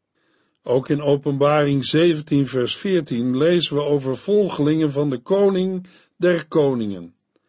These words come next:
En zijn volgelingen, die door hem geroepen en uitgekozen zijn, blijven hem trouw. Johannes schrijft in vers één B: "Ik heb u oprecht lief,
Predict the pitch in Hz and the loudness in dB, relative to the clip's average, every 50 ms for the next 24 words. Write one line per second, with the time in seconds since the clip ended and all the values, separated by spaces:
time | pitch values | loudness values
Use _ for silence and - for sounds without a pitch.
0 | _ _ _ _ _ _ _ _ _ - 156 151 143 - 151 143 139 143 139 - | _ _ _ _ _ _ _ _ _ -2 0 0 0 2 2 2 2 0 0 2
1 | 180 185 196 185 151 - - 117 107 104 104 107 151 175 - _ _ _ _ _ | 2 2 2 2 0 -2 -4 -6 -4 -4 -4 -6 -8 -10 -14 _ _ _ _ _
2 | _ _ _ - 131 139 139 170 180 180 165 147 156 170 175 165 151 - - 151 | _ _ _ -4 -4 0 2 2 4 4 2 2 2 0 0 0 -2 -2 -2 0
3 | 156 160 170 196 247 247 - - 185 170 165 170 170 170 175 196 214 214 - - | 0 2 4 4 4 2 2 2 2 2 2 2 2 2 2 2 0 0 -2 -8
4 | - 151 131 - - 123 117 110 101 101 104 95 90 101 98 104 113 131 147 156 | -12 -12 -8 -2 -2 0 0 0 -2 -4 -8 -6 -6 -4 -4 -4 -4 -6 -8 -8
5 | 156 _ _ _ _ _ _ _ _ _ _ _ - 139 156 160 156 135 - 113 | -10 _ _ _ _ _ _ _ _ _ _ _ -2 2 2 2 2 0 -2 -8
6 | 101 98 98 92 92 92 - 131 131 131 127 101 85 80 - _ _ _ _ _ | -10 -10 -10 -12 -14 -10 -6 -4 -2 -2 -2 -4 -6 -10 -16 _ _ _ _ _
7 | _ _ _ _ _ _ _ _ _ _ _ _ _ _ _ 120 120 127 160 202 | _ _ _ _ _ _ _ _ _ _ _ _ _ _ _ -4 -2 -2 -2 -2
8 | 208 196 - - - 147 147 160 180 196 202 190 - - - - _ _ - _ | -2 -2 -2 -4 -2 0 2 2 2 2 0 -2 -6 -14 -20 -20 _ _ -20 _
9 | _ _ - 143 143 131 - 139 123 117 110 - - - 175 170 170 170 165 147 | _ _ -2 -2 -2 -2 0 -2 -2 -2 -2 -4 -4 -2 0 0 2 2 0 0
10 | 123 123 135 151 151 151 156 151 156 _ _ _ _ _ _ _ _ _ _ _ | 0 0 0 0 0 -2 -4 -6 -10 _ _ _ _ _ _ _ _ _ _ _
11 | _ _ _ 185 175 - - 170 180 175 - 170 165 156 151 135 131 131 143 185 | _ _ _ -4 -2 0 2 0 0 0 0 0 2 2 2 2 2 0 0 0
12 | 214 190 - - - 185 190 196 175 - - - - | 0 -2 -8 -8 -4 -2 0 0 0 -2 -6 -14 -20